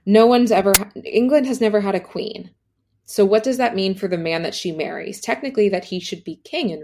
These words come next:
rule. So what they did is they, they did a very complicated bit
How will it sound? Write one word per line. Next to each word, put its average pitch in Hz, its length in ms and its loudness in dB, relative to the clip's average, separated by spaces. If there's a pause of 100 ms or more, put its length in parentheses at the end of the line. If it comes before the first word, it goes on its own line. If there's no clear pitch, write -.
rule. 240 520 -4 (500)
So - 160 2
what 247 100 4
they 262 100 4
did 302 140 2
is 359 100 4
they, 262 180 -2
they 233 200 0
did 220 140 2
a 214 40 4
very 330 280 6
complicated 226 840 0
bit 160 460 2